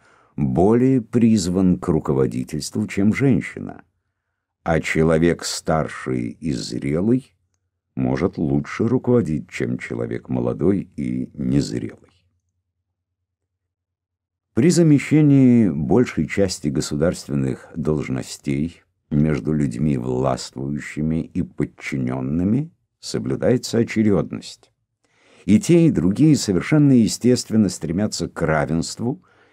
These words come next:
и к уничтожению всяких различий. Тем не менее, когда одни властвуют, а другие находятся в подчинении, все-таки является стремление провести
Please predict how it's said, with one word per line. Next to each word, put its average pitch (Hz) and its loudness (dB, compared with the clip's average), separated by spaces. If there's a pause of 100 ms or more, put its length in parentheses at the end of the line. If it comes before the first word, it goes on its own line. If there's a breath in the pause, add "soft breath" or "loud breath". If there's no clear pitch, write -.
(140 soft breath)
и 120 4
к - -4
уничтожению 104 2
всяких 85 -6
различий. 60 -8 (1300)
Тем 139 6
не 127 8
менее, 67 2
когда 82 0
одни 92 4
властвуют, 67 -2
а - 4
другие 65 -2
находятся 62 -8
в - -16
подчинении, 64 -6 (480 soft breath)
все-таки 82 0
является 80 0
стремление 85 -2
провести 87 -2